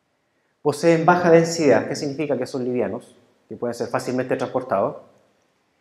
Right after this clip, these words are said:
Suelen ser impermeables, significa que tienen una resistencia al agua. Son buenos aislantes eléctricos, por eso se utilizan en los, en los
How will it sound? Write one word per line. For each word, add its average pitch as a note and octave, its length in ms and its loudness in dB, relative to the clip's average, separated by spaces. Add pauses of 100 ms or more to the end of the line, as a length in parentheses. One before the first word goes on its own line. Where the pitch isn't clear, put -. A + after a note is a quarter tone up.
(460)
Suelen G#3+ 380 6
ser G#3 220 2
impermeables, D#3+ 920 -2
significa C3+ 360 0
que C3+ 80 2
tienen D#3+ 380 0
una D#3+ 120 2
resistencia C3 600 -2
al G#2 100 0
agua. G#2 320 0 (1600)
Son C3+ 220 -2
buenos D3 260 4
aislantes C3+ 920 2
eléctricos, B2 560 -4
por B2+ 140 -2
eso A#2+ 100 -6
se B2 80 -6
utilizan B2 600 -4
en A2+ 120 -4
los, A2+ 120 -4 (160)
en A2 100 -12
los G#2+ 80 -14